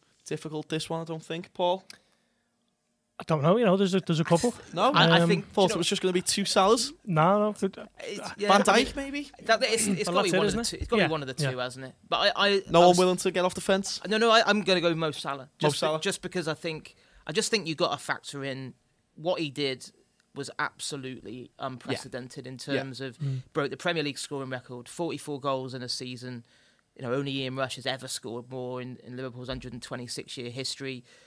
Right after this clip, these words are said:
Speaker 3: Then what he went through with the agony of being, you know, dumped on his shoulder, taken
Speaker 1: Yeah.
Speaker 3: out the Champions League final. You know, pretty, pretty demoralising and stressful World Cup with him, where he was,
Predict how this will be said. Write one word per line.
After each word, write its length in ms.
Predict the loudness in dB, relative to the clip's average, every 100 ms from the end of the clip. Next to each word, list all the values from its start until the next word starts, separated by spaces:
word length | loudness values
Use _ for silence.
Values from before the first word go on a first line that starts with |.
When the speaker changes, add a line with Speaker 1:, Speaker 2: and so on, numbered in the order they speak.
| _ _
Speaker 3:
Then 440 | 0 0 0 -4 -10 -6
what 220 | -4 -4
he 60 |
went 260 | -4 -4 -4
through 440 | -12 -8 -6 -6
with 140 | -8 -8
the 100 | -4
agony 480 | -4 -6 -8 -8 -8
of 260 | -12 -14 _ _ _
being, 300 | -12 -10 -12 -14 -20 _
you 80 | -12
know, 100 | -12 -6
dumped 280 | -6 -6 -8
on 80 | -8
his 80 | -4
shoulder, 440 | -2 -4 -4 -6
taken 360 | -4 -6 -6 -4
Speaker 1:
Yeah. 80 |
Speaker 3:
out 60 | -6
the 40 | -6
Champions 400 | -8 -8 -10 -10
League 220 | -10 -8
final. 520 | -6 -4 -4 -8 -10 _ _ _ _ _ _ _ -18
You 80 | -14
know, 140 | -12 -12
pretty, 500 | -8 -6 -4 -6 -10 _ _
pretty 220 | -8 -8
demoralising 840 | -6 -2 0 0 0 0 -2 -6 -6
and 120 | -4
stressful 500 | -2 -2 -6 -8 -8
World 280 | -4 -6 -4
Cup 240 | -8 -8
with 100 | -8
him, 160 | -8 -6
where 180 | -6 -6
he 60 |
was, 280 | -8 -12